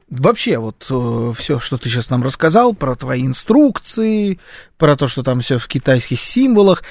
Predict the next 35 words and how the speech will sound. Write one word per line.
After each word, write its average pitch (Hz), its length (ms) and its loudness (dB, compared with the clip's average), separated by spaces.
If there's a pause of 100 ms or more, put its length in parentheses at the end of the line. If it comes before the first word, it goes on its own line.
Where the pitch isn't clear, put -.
(140)
никакого 208 600 4
отношения 147 640 0
к - 80 -8
реальности 220 460 0
не 170 220 6
имеет, 127 340 0
потому 127 280 -2
что 135 180 -4 (440)
ты 156 260 2
сдал 147 400 2
эту 143 200 -4
историю 143 480 0
не 147 120 0
потому, 185 340 0
что - 180 -14
там 101 200 -6
нет 101 180 -8
инструкции 120 560 -4
на 117 160 0
русском 147 300 -2
языке. 139 420 -2 (320)
Тебе 165 180 4
здесь 165 220 2
написали, 160 520 0
можно 123 280 2
было 110 160 0
перевести, 160 640 0
можно 139 260 2
было 139 200 4
найти 151 300 2
в 185 80 2
интернете 131 580 0
инструкцию. 110 640 -6
Я 127 100 4
думаю, 156 340 4